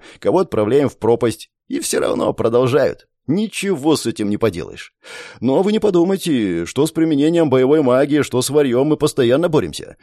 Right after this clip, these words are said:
Никому не даем расслабиться. По возвращению в замок я вернул Сиру Лейтону и Валику Лоцу взятые в долг деньги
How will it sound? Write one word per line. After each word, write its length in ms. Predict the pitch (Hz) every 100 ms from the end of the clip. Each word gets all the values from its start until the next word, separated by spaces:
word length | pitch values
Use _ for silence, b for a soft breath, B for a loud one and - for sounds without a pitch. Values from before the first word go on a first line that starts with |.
| -
Никому 440 | 151 160 147 165
не 100 | 180
даем 260 | 208 202 123
расслабиться. 680 | 123 - 110 78 - 50 - _ _ _ _ _ _ -
По 220 | - -
возвращению 840 | 175 160 139 139 - 151 143 117
в 60 | 98
замок 500 | - 147 147 123 98
я 220 | 123 117
вернул 500 | 85 127 123 113 95
Сиру 400 | - 104 95 98
Лейтону 400 | 131 127 110 107
и 180 | - 117
Валику 400 | 98 101 90 95
Лоцу 480 | 104 127 - 110 95
взятые 520 | 101 101 160 160 123
в 60 | 92
долг 220 | 101 87
деньги 480 | 143 180 147 151